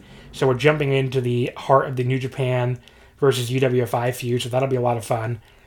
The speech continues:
Uh, so you can go back and listen to all those episodes we did leading up to Wrestle Kingdom, and now we'll be resuming the series again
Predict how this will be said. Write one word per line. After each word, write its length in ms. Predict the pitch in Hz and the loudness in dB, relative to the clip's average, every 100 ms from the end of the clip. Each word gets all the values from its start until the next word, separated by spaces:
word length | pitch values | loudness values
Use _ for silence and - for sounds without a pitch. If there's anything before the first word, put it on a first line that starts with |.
| - - | -20 -10
Uh, 320 | 123 113 139 | -8 -6 -8
so 140 | - | -6
you 60 | 131 | -2
can 80 | 139 | 0
go 100 | 135 | 2
back 240 | 131 127 | 2 0
and 80 | 120 | 2
listen 220 | 156 185 | 2 4
to 60 | 202 | 4
all 120 | 190 | 4
those 140 | 185 | 4
episodes 420 | 202 202 190 196 180 | 2 0 2 2 2
we 80 | |
did 220 | 185 190 175 | 2 2 2
leading 200 | 165 160 | 0 0
up 80 | - | 2
to 60 | |
Wrestle 240 | 156 147 151 | 2 2 0
Kingdom, 460 | 180 170 175 170 - - - | 0 0 0 -2 -8 -20 -12
and 100 | 131 | -4
now 160 | 131 143 | 2 4
we'll 80 | 139 | 4
be 160 | 131 | 2
resuming 460 | 123 123 151 190 180 | 0 4 6 6 4
the 60 | 156 | 0
series 340 | 175 156 139 | 0 0 0
again 440 | 131 131 123 123 | 0 0 0 -2